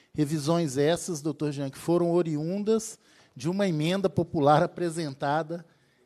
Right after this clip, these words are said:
em dois mil e três. A partir daquele momento que nós começamos a ter as sucessivas revisões. Então, é um instrumento importante,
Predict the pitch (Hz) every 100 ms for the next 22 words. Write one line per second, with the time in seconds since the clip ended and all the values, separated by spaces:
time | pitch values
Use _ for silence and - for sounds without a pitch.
0 | - 147 165 175 160 170 185 - 156 147
1 | 131 - - - _ _ 123 147 135 -
2 | 185 180 180 165 180 170 156 170 - 185
3 | 185 - 196 175 - 165 175 170 170 -
4 | 147 175 - _ _ - _ 135 147 -
5 | 165 175 139 - 160 170 165 190 147 -
6 | - - _ _ _ - 180 170 175 139
7 | 120 123 131 196 202 202 196 - 190 156
8 | 160 160 170 160 139 - 151 147 - -
9 | 104